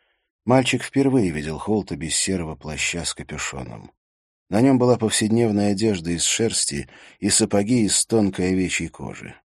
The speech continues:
Он оказался старше, чем Уилл себе представлял. Короткая шевелюра и борода были темными, но кое-где уже виднелись серебряные нити.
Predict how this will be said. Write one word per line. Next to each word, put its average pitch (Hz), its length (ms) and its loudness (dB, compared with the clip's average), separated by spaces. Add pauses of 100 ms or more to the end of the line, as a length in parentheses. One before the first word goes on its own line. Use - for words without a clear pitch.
(240)
Он 95 180 2
оказался 92 480 -2
старше, - 500 0
чем 71 240 -2
Уилл 85 220 -2
себе 71 280 -4
представлял. 73 760 -8 (500)
Короткая 127 440 4
шевелюра 120 580 4
и 107 40 4
борода 113 380 4
были 107 220 2
темными, 101 520 2
но 78 160 -6
кое-где 101 440 0
уже 95 220 -2
виднелись 87 540 -2
серебряные 80 640 -4
нити. 80 500 -6